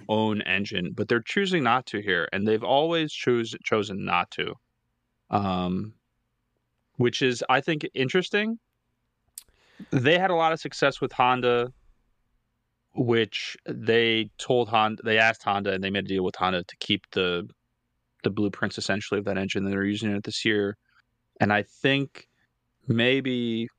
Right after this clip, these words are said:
we might see a hybrid version of that, or some of the technologies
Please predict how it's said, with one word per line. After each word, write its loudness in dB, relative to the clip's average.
we 0
might 0
see -2
a 2
hybrid 0
version 2
of -4
that, 0
or -2
some 0
of -4
the 0
technologies -2